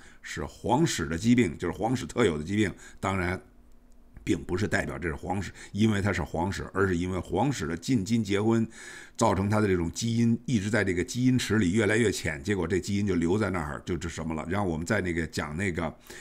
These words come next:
呃，讲这个法国大革命的时候，我们也顺便，呃，也讲过，就是这种，就是这个 Habsburg Dynasty，Habsburg，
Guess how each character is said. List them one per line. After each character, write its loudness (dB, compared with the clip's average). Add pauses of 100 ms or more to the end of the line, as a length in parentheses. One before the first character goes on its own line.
(280)
呃， 0
讲 0
这 2
个 0
法 -4
国 2
大 2
革 6
命 6
的 2
时 2
候， 4
我 4
们 -2
也 0
顺 2
便， 2
呃， -2 (500)
也 -2
讲 0
过， -4
就 -2
是 -2
这 0
种， -6 (120)
就 -4
是 -8
这 -4
个 -10 (200)
Habsburg 2 (420)
Dynasty，Habsburg， -2